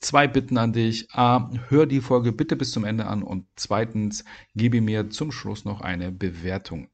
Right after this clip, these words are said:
ab. In der heutigen Folge geht es um die zweite Regel im Umgang mit Menschen. Ich hatte schon in der vorvorherigen Folge, als es um die erste Regel im, mit, im Umgang mit Menschen geht,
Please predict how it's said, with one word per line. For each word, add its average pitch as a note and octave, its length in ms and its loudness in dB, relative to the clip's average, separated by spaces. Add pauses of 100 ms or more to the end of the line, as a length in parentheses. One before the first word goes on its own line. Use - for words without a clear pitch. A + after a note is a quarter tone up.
(120)
ab. - 260 -4 (1300)
In B2 160 2
der A2+ 220 0
heutigen D#3+ 320 4
Folge D#3+ 420 2 (400)
geht C3 200 0
es B2 160 -2
um G#2+ 200 -6
die G2+ 160 -6
zweite B2+ 640 0
Regel A#2+ 280 2
im A2+ 300 0
Umgang G#2+ 420 0
mit G#2 200 -4
Menschen. - 480 -4 (380)
Ich - 140 -4
hatte C#3 180 4
schon B2 280 0
in A2+ 100 2
der G#2+ 160 2
vorvorherigen A#2 800 2
Folge, A2+ 540 2 (340)
als G2+ 220 -6
es F#2+ 80 -6
um F#2+ 100 -4
die F#2 140 -8
erste B2 400 2
Regel A2+ 280 2
im, G#2+ 380 -4
mit, - 160 -6
im G#2+ 300 -4
Umgang G#2+ 240 0
mit G2 120 -2
Menschen G2+ 320 -2
geht, G#2+ 220 -2